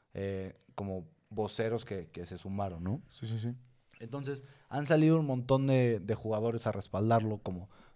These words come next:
Speaker 1: Dwight Howard de los Lakers.
Speaker 2: Como Avery Bradley de los Lakers
Speaker 1: Ajá,
Speaker 2: también.
Speaker 1: como John Wall.
Speaker 2: John Wall, que también está lesionado y no va a jugar.
Speaker 1: Ajá,
Speaker 2: Eh,
Speaker 1: justo.
Speaker 2: pero también salieron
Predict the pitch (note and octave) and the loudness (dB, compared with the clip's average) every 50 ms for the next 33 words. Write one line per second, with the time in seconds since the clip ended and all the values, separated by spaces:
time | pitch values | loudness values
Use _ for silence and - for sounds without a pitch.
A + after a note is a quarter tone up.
0 | _ - G#2+ G#2+ A2 A2 - - - G#2 G#2 G#2 G#2 G#2 G2+ F#2+ G2 G2 G2 G#2+ | _ 2 4 4 4 4 2 -2 -2 -2 -2 -2 -2 -4 -4 -6 -6 -4 -2 -2
1 | A2+ A2+ A2 G#2 - A2 A2 G#2+ G#2+ G#2 G2+ G2 - - - A#2 A#2 A#2 A#2 A2+ | 0 0 -2 -2 -4 -2 -2 -2 -2 -2 -4 -6 -8 -8 -6 -4 -2 -2 0 0
2 | A2+ A2 G#2 G#2+ A2 A2 A2 A#2 A#2 A2+ G#2+ G#2 G2+ G2 A2+ A2 A2+ A2+ - A2+ | 0 0 0 0 0 0 2 0 0 0 0 -2 -6 -6 -6 -8 -8 -6 -8 -10
3 | - - G#2+ G#2+ G2+ G#2 A#2+ A#2+ G#2 G2 G#2 G#2 G#2 B2 A#2+ A#2+ A#2+ A#2 A#2 A#2 | -10 -4 -2 -2 0 -2 -2 -4 -4 -6 -6 -2 0 0 0 2 0 0 -2 -2
4 | A2+ A2+ A#2 A#2+ A#2+ A#2+ B2 A#2+ B2+ B2+ C3 C3 C3+ C3 B2+ - A#2+ - A#2+ A#2 | -2 2 4 6 8 8 10 10 10 12 12 10 10 8 4 0 -2 -2 -2 -2
5 | A#2 B2 B2+ B2 B2 B2 B2+ B2 A2+ A#2 A#2+ B2 B2 A#2+ A#2+ A#2+ A#2 A2+ A2+ A2 | -2 -2 -2 0 2 2 2 2 2 2 4 4 6 6 6 4 4 4 4 2
6 | - - A#2+ B2+ B2+ C3 C3 - - - _ _ _ _ _ - F#2 G2 G2 F#2 | 2 2 6 8 8 8 8 4 0 -14 _ _ _ _ _ -12 -10 -8 -8 -8
7 | - - - - - - - A#2 A2+ G#2+ G#2+ G#2 G#2 - - - - - - - | -10 -12 -18 -20 -20 -12 -8 -4 -2 0 0 0 0 -2 -6 -12 -16 -16 -16 -14
8 | - - - - - _ _ _ _ _ _ - _ - D#3 E3 E3+ D#3+ D#3+ - | -14 -16 -18 -20 -20 _ _ _ _ _ _ 2 _ 10 12 12 12 12 10 10
9 | C3+ B2 B2+ C3+ D3 B2+ - _ - - B2 B2 C3 C#3+ D3 D3+ D3+ | 8 8 8 6 4 2 -2 _ -4 0 2 4 6 6 4 2 0